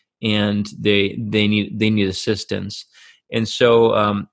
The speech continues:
I would say being physically capable. I have a friend who, uh, he put it really well. He says he doesn't, if there was a tornado that hit, he doesn't want to be a liability. He doesn't want someone that someone has to be rescuing. He wants to be someone who can rescue somebody.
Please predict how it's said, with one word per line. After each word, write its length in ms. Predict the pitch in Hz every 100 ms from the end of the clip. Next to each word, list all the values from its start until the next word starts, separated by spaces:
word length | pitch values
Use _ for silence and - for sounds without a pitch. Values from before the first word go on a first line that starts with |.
| _
I 120 | 120 143
would 220 | 151 123
say 260 | - 117
being 360 | 113 104 127 143
physically 440 | 139 127 127 123
capable. 400 | 104 120 107 107
I 100 | -
have 120 | 123 123
a 40 |
friend 300 | - 131 123
who, 380 | 120 117 113 110
uh, 200 | 104 104
he 160 | 92 143
put 240 | - 117
it 40 | 104
really 200 | 104 101
well. 260 | 98 101
He 80 | 113
says 260 | - 107 101
he 120 | 131
doesn't, 300 | 135 147 156 _ _ _ -
if 100 | -
there 100 | 160
was 100 | 139
a 60 |
tornado 440 | 110 135 135 151 151
that 140 | 107
hit, 220 | 101 107
he 120 | 110 127
doesn't 220 | 135 147
want 160 | 120
to 60 | 123
be 160 | 110 107
a 100 | 101
liability. 720 | 101 101 98 98 98 98 101
He 120 | 117
doesn't 220 | 110 120
want 220 | 107 104
someone 360 | - 113 107 104
that 120 | 101
someone 240 | - 107
has 220 | 98 107 -
to 140 | 98 92 -
be 340 | 104 101 101 _
rescuing. 680 | 101 104 101 - 101 92 92 101 _ - _ _
He 140 | 127
wants 260 | 127 117 -
to 100 | 110
be 120 | 104
someone 340 | - 104 98
who 140 | 92 101
can 120 | 98
rescue 420 | 113 127 - 104
somebody. 580 | 101 104 98 98 98